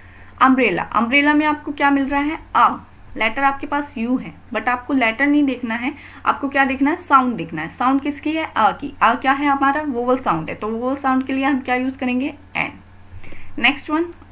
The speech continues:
university। University में आपकी sound क्या है? य। तो यू की जो sound है वो आपकी vowel नहीं है, वो आपकी consonant sound है। तो यहाँ आप क्या यूज़ करेंगे? आ। एयर, एयर क्या है आपका?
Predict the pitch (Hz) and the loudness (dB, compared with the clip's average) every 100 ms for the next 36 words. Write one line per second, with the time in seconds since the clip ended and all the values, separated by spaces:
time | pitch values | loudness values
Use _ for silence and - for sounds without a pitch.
0 | - 226 269 262 175 165 - - - 240 | -12 0 2 2 0 -4 -12 -12 -6 -2
1 | 262 269 285 - 285 294 302 302 302 294 | 0 0 -2 -4 0 0 0 -2 -8 -2
2 | 277 277 302 311 - 277 277 294 294 - | 0 2 0 -2 -6 -4 -2 -2 -6 -16
3 | - - - 220 233 151 - - - - | -20 -20 -10 -4 -2 -2 -6 -20 -20 -20
4 | - 262 254 240 277 294 277 311 330 330 | -6 -2 -2 0 -2 -2 -2 -2 -2 -2
5 | 262 247 262 262 196 - - - 233 240 | -2 2 4 2 -4 -14 -18 -4 0 0
6 | 240 - 370 - - 220 226 254 254 226 | -2 -4 -4 -4 -4 0 2 4 4 2
7 | 226 269 330 254 233 226 - 381 262 262 | 0 0 0 2 2 0 -8 -2 -2 0
8 | 247 214 220 170 151 - - - - - | 0 -2 -2 -6 -6 -10 -14 -20 -20 -12
9 | - 226 233 233 - 240 240 240 240 233 | -4 -2 0 0 0 -2 -2 -4 -4 -2
10 | 262 - - - - 180 - - - - | -2 -2 -14 -2 4 4 2 -16 -20 -20
11 | - - - - - 247 240 185 - - | -20 -20 -18 -16 0 2 2 -2 -8 -18
12 | - 240 269 302 294 285 285 277 226 - | -12 -2 0 0 0 -2 0 -2 -4 -8
13 | 143 | -12